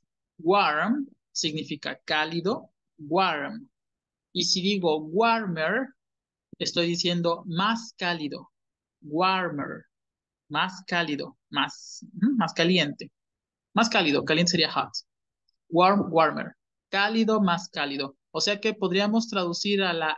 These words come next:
esa terminación que les puse en rojo como más. La podríamos traducir así.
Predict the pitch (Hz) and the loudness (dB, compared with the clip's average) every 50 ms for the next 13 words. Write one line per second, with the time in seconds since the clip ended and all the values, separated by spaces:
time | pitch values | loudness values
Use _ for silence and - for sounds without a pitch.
0 | - - 175 175 175 - 202 196 196 190 170 160 156 156 156 151 151 156 - - | -4 -4 -4 -4 -4 -2 -4 -4 -2 -2 -2 -2 -2 -6 -6 -6 -4 -2 -2 -2
1 | 175 175 180 175 160 147 143 - - 160 165 - 165 156 156 151 180 165 180 175 | -2 -2 -4 -4 -4 -4 -4 -4 -6 -8 -8 -6 -6 -6 -6 -2 0 0 0 0
2 | 196 190 190 - 165 151 147 143 147 147 143 151 147 139 - - - - - - | -2 -6 -4 -4 -4 -4 -4 -4 -6 -4 -2 -2 -4 -4 -4 -6 -6 -6 -8 -10
3 | _ _ _ _ _ _ _ _ _ _ _ _ - 139 139 147 147 143 156 156 | _ _ _ _ _ _ _ _ _ _ _ _ -10 -6 -2 0 0 0 2 0
4 | 165 170 175 - 156 147 147 143 - 156 156 147 143 - - - | 0 -2 -2 -2 -2 -2 -2 -2 -2 0 0 0 -2 -4 -10 -14